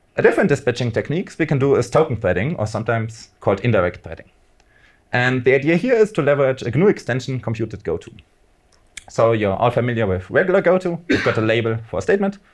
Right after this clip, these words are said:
and then you can go to that label. It's really nice if you want to write readable code. With, uh, Computed Goto, we've got two extensions. First of all, we can take the address of a label using this weird, uh, double address operation. This gives us the address of a label,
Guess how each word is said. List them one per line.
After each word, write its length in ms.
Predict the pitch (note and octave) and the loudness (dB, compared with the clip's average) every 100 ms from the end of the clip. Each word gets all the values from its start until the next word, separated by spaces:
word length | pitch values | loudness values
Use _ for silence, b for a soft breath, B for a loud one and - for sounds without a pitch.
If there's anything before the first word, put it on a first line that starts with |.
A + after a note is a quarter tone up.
| b | b
and 120 | A#2 | -2
then 120 | A#2+ | -2
you 80 | A2+ | -2
can 160 | A#2 | -2
go 120 | F#2+ F2 | -2 -2
to 120 | F2+ | -4
that 180 | D#2+ D#2 | -8 -6
label. 240 | C#2 - - b b | -8 -12 -16 b b
It's 120 | - | -4
really 180 | C#3+ C3 | -2 2
nice 260 | A#2 A#2+ A2+ | 4 2 2
if 100 | A#2 | -4
you 100 | A2 | -4
want 120 | G2+ | -2
to 60 | G2 | -4
write 180 | F#2 | -4
readable 300 | F#2 E2+ E2 | -6 -8 -8
code. 260 | - - - _ _ _ - - b b b b b b b _ _ _ _ _ _ - | -12 -16 -20 _ _ _ -20 -20 b b b b b b b _ _ _ _ _ _ -2
With, 320 | B2+ D#3 D3+ - | 4 4 4 0
uh, 180 | C3+ B2 - _ - | 2 2 -8 _ -10
Computed 420 | - D3+ A#3+ G3+ C#3 | -2 0 2 0 2
Goto, 300 | C3+ C3+ F3+ | 2 4 2
we've 160 | E3+ | 2
got 140 | C#3+ C#3+ | 0 0
two 100 | C#3+ | 0
extensions. 440 | - G2+ G2 - | -2 -6 -8 -2
First 200 | - G3+ | 2 4
of 60 | F#3 | 4
all, 100 | D#3 | 2
we 80 | |
can 120 | C3 A#2+ | 0 -2
take 200 | - - | -2 -2
the 100 | - | 0
address 240 | F3 A3 | 2 2
of 100 | G3+ | 2
a 60 | F#3 | 2
label 320 | F#3+ F#3+ D#3 | 4 2 0
using 300 | B2+ A#2+ A#2 | -2 -4 -4
this 340 | G#2 G#2 - | -6 -8 -12
weird, 400 | G#2 G#2 G#2 G2 | -8 -4 -4 -4
uh, 60 | G2 | -4
double 240 | F#2 F#2 F#2+ | -2 0 0
address 460 | D3 E3+ F#3 - - | 0 -2 -4 -10 -10
operation. 460 | - D3 D#3+ F3+ E3+ | -2 2 2 0 -8
This 220 | A2+ A2+ - | -4 -6 -4
gives 260 | - A#2 | -4 -4
us 120 | A2+ | -4
the 100 | - | -6
address 240 | - G2 G2 | -6 -6 -6
of 100 | - | -4
a 40 | |
label, 280 | A#2 F3+ G3+ | -2 0 -2